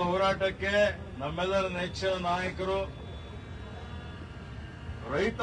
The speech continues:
ಪರ ಇರುವಂತ ನಮ್ಮ ಮುಖ್ಯಮಂತ್ರಿಗಳಾದಂತಹ ಸನ್ಮಾನ್ಯ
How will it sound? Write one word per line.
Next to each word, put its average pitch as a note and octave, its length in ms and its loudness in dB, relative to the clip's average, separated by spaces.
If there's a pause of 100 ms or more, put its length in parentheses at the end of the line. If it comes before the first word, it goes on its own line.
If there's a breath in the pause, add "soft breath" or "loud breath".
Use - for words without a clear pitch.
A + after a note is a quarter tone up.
(100)
ಪರ G3+ 140 4 (140)
ಇರುವಂತ F#3+ 360 0 (200)
ನಮ್ಮ F3+ 140 -2 (120)
ಮುಖ್ಯಮಂತ್ರಿಗಳಾದಂತಹ F3+ 1040 0 (120)
ಸನ್ಮಾನ್ಯ E3+ 400 0